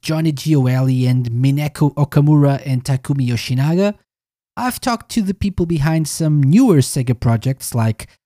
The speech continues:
Ben Ansom of Forever Entertainment and Cyril of Dot M U and Ben Fiquet of Lizard Cube. And let's not forget community greats like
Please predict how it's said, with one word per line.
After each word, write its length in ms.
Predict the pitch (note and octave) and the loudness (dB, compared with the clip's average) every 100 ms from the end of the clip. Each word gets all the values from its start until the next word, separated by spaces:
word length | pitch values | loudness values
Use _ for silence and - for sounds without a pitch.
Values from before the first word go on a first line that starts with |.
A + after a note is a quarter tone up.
| - | -8
Ben 340 | C3 D3+ D3+ D3 | 0 2 2 0
Ansom 640 | D3 C3 - F3+ F#3+ A#3+ - | 2 2 2 -2 0 -2 -4
of 220 | C3+ C3+ | -4 -4
Forever 500 | - - C3+ B2+ B2 | -4 -2 0 2 2
Entertainment 720 | B2+ B2+ D3+ E3 G3 B3 C#4 - _ _ | 4 2 0 -2 0 0 -4 -8 _ _
and 220 | C#3+ D3 | -2 -2
Cyril 640 | C#3+ - E3+ E3+ G3+ G#3+ G#3 - _ - | -2 -4 -2 0 2 0 -2 -10 _ -2
of 240 | D3 C#3 | 0 0
Dot 240 | D3+ D#3 - | -4 -6 -4
M 220 | E3+ E3 | 0 2
U 260 | F3 F#3+ F#3+ _ | 2 2 -2 _
and 300 | - C3 C3+ | -2 0 0
Ben 220 | B2 D3+ C#3+ | 0 0 -2
Fiquet 500 | - C#3+ D#3+ E3 C3+ | -4 -8 -4 -2 0
of 160 | A#2 | -2
Lizard 380 | B2 C3 A#2+ C3 | -2 0 -2 -2
Cube. 340 | - G3 A#3+ - _ _ _ _ _ B3+ | 2 2 0 -14 _ _ _ _ _ -4
And 120 | B3 | -2
let's 300 | C4+ E4+ - | -2 -6 -6
not 160 | C#4+ | -8
forget 420 | - A#3 F#3 G#3 - | -6 -6 -6 -8 -4
community 440 | F3+ G3+ G3 F3 | 0 0 0 -4
greats 560 | C#3+ C#3 D3+ B2+ - C3+ | -4 -2 0 -2 -4 -2
like 260 | B2+ C3 | -2 -4